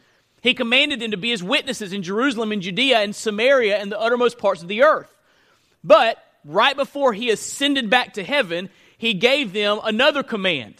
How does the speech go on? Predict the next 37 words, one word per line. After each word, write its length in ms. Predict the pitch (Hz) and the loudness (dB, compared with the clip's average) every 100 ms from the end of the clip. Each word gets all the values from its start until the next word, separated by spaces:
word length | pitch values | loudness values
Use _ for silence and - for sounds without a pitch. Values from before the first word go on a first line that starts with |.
| _ _ _ _ _ | _ _ _ _ _
that 280 | 160 233 - | 2 2 2
preceded 840 | - 240 - - 320 302 196 202 | -10 -8 -6 -6 -2 0 0 0
the 80 | 190 | 0
command 460 | 226 208 196 202 214 | -2 -4 -2 -2 -2
to 40 | |
make 240 | 190 180 180 | -2 -4 -6
disciples. 800 | 196 294 311 151 - - - _ _ _ _ _ _ | -2 2 2 -2 -18 -18 -18 _ _ _ _ _ _
He 140 | 254 | -2
said 460 | 240 - 339 269 240 | -2 0 2 4 2
in 100 | 247 | 0
Acts 320 | 247 254 - | -2 -2 -6
one, 420 | 226 190 185 202 - _ _ 151 | -10 -6 -4 -6 -10 _ _ 0
"Go 280 | 214 269 320 | 4 4 4
back 440 | 240 247 254 - | 2 2 0 -6
to 520 | - 247 240 233 226 202 _ | -8 -4 -2 -2 -6 -10 _
Jerusalem 680 | 170 190 202 196 143 139 143 | -10 -4 -4 -4 -6 -8 -8
and 320 | - 139 127 127 | -10 -12 -10 -8
wait." 520 | 117 107 - - - _ _ _ _ _ _ - | -8 -10 -16 -20 -20 _ _ _ _ _ _ -14
"Wait," 400 | 175 269 339 302 | 0 2 2 0
he 140 | 233 | -10
said, 320 | 208 214 220 | -6 -2 -2
"for 220 | - 226 214 | -2 -2 -2
the 80 | |
promise 440 | 214 - 254 262 233 | -2 -2 -2 -2 -6
of 40 | |
the 80 | 240 | -6
Father," 420 | - 285 240 127 | 2 2 2 -2
which, 320 | 151 208 196 - _ _ _ _ | -6 -6 -6 -18 _ _ _ _
which 200 | 214 220 | -4 -2
is 140 | 240 | 0
the 120 | 180 208 | 2 0
baptism 680 | 147 247 294 - 262 233 | 2 2 2 -4 -12 -8
of 80 | 240 | -6
the 80 | 190 | -4
Holy 220 | 196 196 | -2 -4
Spirit. 500 | - - 330 254 - | -6 -4 0 0 0
He 300 | - 220 202 | -4 -4 -4